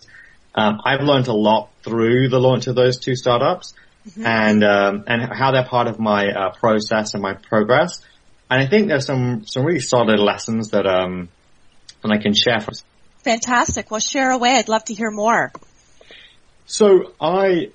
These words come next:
Speaker 1: uh, have been, since I was a lawyer, I have been running a marketing business since I was twenty-three, and I've been working in business and marketing ever since. And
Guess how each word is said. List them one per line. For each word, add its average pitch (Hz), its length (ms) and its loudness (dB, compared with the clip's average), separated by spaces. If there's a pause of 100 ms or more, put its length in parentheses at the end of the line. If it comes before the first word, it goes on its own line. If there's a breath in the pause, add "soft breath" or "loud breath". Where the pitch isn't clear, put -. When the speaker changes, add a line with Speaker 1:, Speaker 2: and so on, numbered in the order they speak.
Speaker 1:
uh, 107 340 -8 (120)
have 131 160 -6
been, 139 400 2 (640)
since 202 420 2
I 208 60 4
was 180 140 4
a 139 60 2
lawyer, 120 460 2 (100)
I 120 520 0
have 107 120 -14
been 127 120 -4
running 135 180 -2
a 131 40 -2
marketing 127 380 -2
business 113 260 -6
since 110 160 -10
I 110 80 0
was 104 160 -2
twenty-three, 143 1200 2 (480 soft breath)
and 127 120 2
I've 131 160 2
been 185 180 2
working 185 320 0
in 139 140 -2
business 131 360 0
and 113 140 0
marketing 107 680 0 (140)
ever 110 140 0
since. 110 560 -2 (160)
And 107 400 0